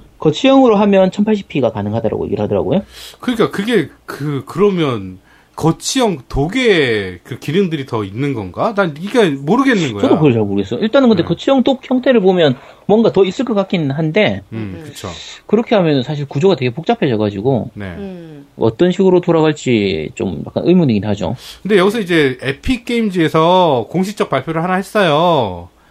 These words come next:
Speaker 2: 그 스위치는 언리얼 포 엔진을 쓴다는 얘기가 있어요.
Speaker 1: 네.
Speaker 2: 그 언리얼 포 엔진 알고 계시죠? 아제트님?
Speaker 1: 그쵸?
Speaker 3: 언리얼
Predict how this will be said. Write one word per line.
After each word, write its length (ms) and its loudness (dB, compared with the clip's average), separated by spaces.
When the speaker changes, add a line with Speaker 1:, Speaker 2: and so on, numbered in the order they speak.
Speaker 2:
그 500 -2
스위치는 680 -4
언리얼 400 2
포 460 2
엔진을 500 -4
쓴다는 460 -6
얘기가 200 -6
있어요. 800 -2
Speaker 1:
네. 220 0
Speaker 2:
그 400 0
언리얼 300 4
포 260 2
엔진 480 0
알고 240 -2
계시죠? 380 -4
아제트님? 400 -8
Speaker 1:
그쵸? 120 0
Speaker 3:
언리얼 220 0